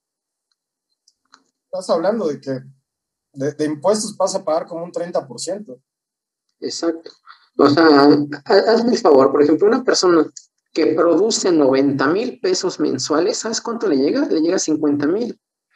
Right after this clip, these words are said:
Speaker 2: Entonces ahí es cuando dices, ahora hace sentido cuando Samuel García, el gobernador, el gobern-, el gobernator, dice, su sueldito es de cincuenta mil. ¿Por qué? ¿Por qué dice esa burrada?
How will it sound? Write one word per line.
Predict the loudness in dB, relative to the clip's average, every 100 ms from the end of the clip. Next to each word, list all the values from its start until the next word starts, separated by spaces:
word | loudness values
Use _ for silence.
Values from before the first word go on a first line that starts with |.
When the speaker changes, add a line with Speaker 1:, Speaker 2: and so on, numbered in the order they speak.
| -10 -6
Speaker 2:
Entonces | -4 -4 -4 -4
ahí | -2
es | -2
cuando | -2 -2 -2
dices, | -4 -2 -4 -4 _ -20 -18 -6
ahora | -2 -2 -2
hace | -4
sentido | -6 -6 -8 -4 -4
cuando | -2 0 0 -2
Samuel | -2 -2 0 0
García, | -2 -4 -6 -4 -4 -4
el | -4 -2
gobernador, | -2 -2 -2 0 0 0
el | -2
gobern-, | -2 -4 -4 -4 -2
el | -4
gobernator, | -2 -2 -2 -2 -4 -4 -6 -4
dice, | -4 -4 -6 -8 -20 -20 _ _ -6
su | -2
sueldito | 0 4 4 4
es | 2
de |
cincuenta | 2 0 2 2 2
mil. | 0 -2 -6 -6
¿Por | -4 -4
qué? | -4 -4 -4
¿Por | -2 -2
qué | -4
dice | -4 -6
esa | -6 -6 -10 _ _
burrada? | -4 -2 0 -2 -6